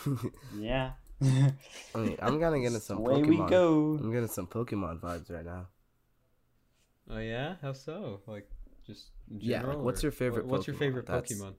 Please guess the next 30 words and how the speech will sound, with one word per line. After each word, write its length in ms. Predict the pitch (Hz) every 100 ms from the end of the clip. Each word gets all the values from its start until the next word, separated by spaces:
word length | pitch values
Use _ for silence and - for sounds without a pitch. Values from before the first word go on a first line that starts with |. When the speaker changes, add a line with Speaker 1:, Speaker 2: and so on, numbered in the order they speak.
| _ _ _ _ - - 123
Speaker 3:
Oh, 240 | 151 - -
Speaker 1:
Jinx. 340 | - 120 - - _ _ _ _ - - - _ - _ - - - - -
Speaker 3:
Ji- 180 | 117 117 _ _ _ _ _ _ _ - - - -
Speaker 2:
No. 340 | 98 110 147 -
Speaker 1:
<laughs> 40 |
Speaker 3:
I 40 | 139 131 - 170
can't 140 | 98 - -
speak 200 | 98 -
Speaker 1:
Okay, 120 | 131
Speaker 3:
now, 40 | 110
Speaker 1:
what 140 | 147
Speaker 3:
I'll 80 | 160
Speaker 1:
is 60 | 120
Speaker 3:
tell 40 |
Speaker 1:
your 80 | 107 -
Speaker 3:
you. 200 | 80 76
Speaker 1:
favorite 40 |
Pokemon? 420 | 80 82 80 76 - _ _ _ _ _ - _ _ _ _ _ _ _ _ _ _ _ _ _ _ _ -
Speaker 2:
Hmm. 280 | 120 113 107
Speaker 3:
Um, 500 | 110 113 113 104 92 _ _ _ - - - - - _ _ - -
if 120 | 110
I 200 | 131 160
had 140 | 143
to 80 | 113
choose 320 | - 110 101
my 200 | 110 113
favorite 380 | 113 110 101 -
Pokemon, 640 | 101 95 - 95 95 92 95 _ _ - _ _ - _ _ -
I 120 | 98
would, 220 | 110 107